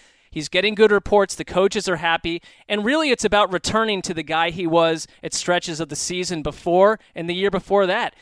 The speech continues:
That is possible. We've seen him do it. This offense has so many other weapons if these players get healthy that it's not a stack the box scenario on Eddie Lacy. Last year, you know, with the wide receiver situation, the running game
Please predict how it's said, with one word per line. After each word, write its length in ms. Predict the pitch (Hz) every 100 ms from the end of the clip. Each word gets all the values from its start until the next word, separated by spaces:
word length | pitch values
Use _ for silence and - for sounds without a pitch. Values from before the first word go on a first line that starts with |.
| _ -
That 200 | 220 233
is 80 |
possible. 480 | - 226 277 226 175
We've 160 | 160 151
seen 260 | - 226
him 120 | 202 156
do 220 | 180 202
it. 100 | 160 _ _ -
This 200 | 196 196
offense 420 | 202 - 190 -
has 160 | 170
so 240 | - 196 196
many 240 | 220 208
other 180 | 185 180
weapons 520 | 160 175 185 170 151
if 80 | 151
these 160 | 156 -
players 340 | 175 170 156
get 140 | 156
healthy 420 | 131 160 - 156 143 -
that 140 | 165 165
it's 160 | -
not 180 | 175 202
a 40 |
stack 500 | - - 170 175 -
the 80 | 170
box 340 | 151 160 165 -
scenario 640 | 170 160 156 151 151 147 _ _ -
on 200 | 175 160
Eddie 220 | 165 165
Lacy. 520 | 156 156 151 165 156 -
Last 400 | 180 220 - 214
year, 180 | 208 202
you 140 | 180
know, 100 | 170
with 120 | 160
the 100 | 156
wide 220 | 156 170
receiver 340 | 160 - 196 180
situation, 720 | - 165 160 151 151 156 151 _ _ _ _ _ _ _ -
the 100 | 170
running 380 | 202 240 240 185
game 400 | 180 175 190